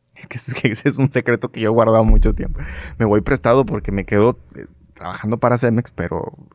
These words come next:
me estoy con Pepe Mays, ¿verdad? Entonces, em, dura, se acaba todo, la campaña y todo, todo, todo lo que venía, pero se queda como diputado. Y entonces cuando le digo, "Ya, ingeniero, pues me tengo que, que regresar a Cemex", y me dice, "No, no, no, dile a Cemex que no,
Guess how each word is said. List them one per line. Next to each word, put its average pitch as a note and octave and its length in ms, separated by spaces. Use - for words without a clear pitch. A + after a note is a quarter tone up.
me G2 220
estoy G2+ 200
con G2 140
Pepe F#2 160
Mays, D#3 260
¿verdad? - 180
Entonces, A2+ 560
em, G2 640
dura, G#2+ 460
se - 100
acaba G2 240
todo, C3+ 280
la G2+ 100
campaña A2 460
y A2+ 60
todo, G#2+ 260
todo, G2 160
todo A2 160
lo A2+ 100
que G#2+ 120
venía, G#2+ 400
pero F2+ 140
se A2+ 100
queda A2 140
como A2+ 200
diputado. G#2+ 540
Y A2 60
entonces A2 180
cuando A#2+ 180
le A2 80
digo, G#2+ 160
"Ya, G2 200
ingeniero, C3 400
pues - 300
me G#2 140
tengo G2 280
que, G#2+ 440
que F2+ 120
regresar G2+ 380
a G#2 60
Cemex", B2 280
y G#2 40
me G2 60
dice, F#2+ 140
"No, D#3+ 180
no, G3 140
no, F3+ 160
dile G#2+ 220
a - 20
Cemex A#2 300
que B2+ 80
no, D#3+ 160